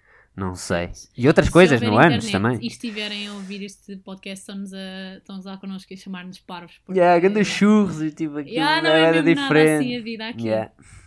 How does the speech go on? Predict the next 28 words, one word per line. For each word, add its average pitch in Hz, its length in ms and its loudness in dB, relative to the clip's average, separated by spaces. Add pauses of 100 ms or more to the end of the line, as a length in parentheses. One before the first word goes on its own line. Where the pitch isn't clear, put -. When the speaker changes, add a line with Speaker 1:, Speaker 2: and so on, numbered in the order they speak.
(260)
Speaker 2:
Nós 190 200 -12
somos 202 220 -14
reis 190 220 -16
cá 190 120 -18
dentro. 175 300 -20 (840)
Speaker 1:
Pá, - 100 2
espero 120 460 0
que, - 280 -12 (460)
pá, 120 140 4
se - 260 -6
alguém 151 280 2
tiver 110 720 -2
a 117 80 -2
ouvir 113 220 0
isto 110 180 -6
na 117 60 -2
prisão, 101 520 -4
ganda 127 380 -2
props 117 420 0
para 120 160 -2
ti. 101 480 -6 (240)
Fogo, 107 440 -2
és, 110 240 -2
és 107 200 -2
um 110 140 -6
bacana, 90 520 -6
meu. 92 80 -18 (880)
Speaker 2:
Não, 170 340 -14